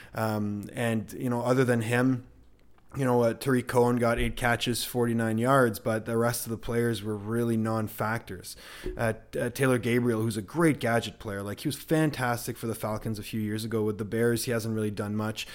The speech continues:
I don't know if, you know, Matt Nagy really knows how to use him. Uh, I, I expect he does, but, um, you know, it's yet to be seen, right? We, we need, we need to see a bit more of this Bears offense to get a sense of who they really are, but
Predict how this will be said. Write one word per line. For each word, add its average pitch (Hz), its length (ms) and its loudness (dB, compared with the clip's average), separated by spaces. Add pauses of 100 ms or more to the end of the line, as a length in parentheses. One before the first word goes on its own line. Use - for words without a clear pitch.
(180)
I 131 60 0
don't 131 80 4
know 123 80 6
if, - 160 -2 (580)
you 131 100 -6
know, 107 120 -2
Matt 110 260 -4
Nagy 107 360 -4
really 107 240 0
knows 107 220 -4
how 110 120 -6
to 98 80 -8
use 143 300 4
him. 160 180 0 (400)
Uh, 107 460 -2 (360)
I, - 40 -6
I 117 220 -4
expect 113 480 -2
he 113 100 -4
does, 117 480 4
but, 110 400 -4
um, 107 460 -2
you 123 100 0
know, 104 120 -6 (480)
it's - 420 -6
yet 131 160 2
to 131 60 -4
be 110 120 -2
seen, 101 240 -4
right? 107 220 -4
We, 117 140 0
we 123 120 2
need, 131 460 0
we 143 120 0
need 156 140 2
to 131 80 -4
see - 140 -2
a 127 40 2
bit 123 140 -2
more 120 160 -2
of 117 60 -2
this 107 100 -10
Bears 113 280 -4
offense 107 360 -6
to 117 60 -6
get 107 100 -4
a 104 60 -4
sense 110 260 -6
of 104 100 -8
who 107 120 -4
they 104 100 0
really 104 320 -2
are, 139 180 2
but 110 220 -2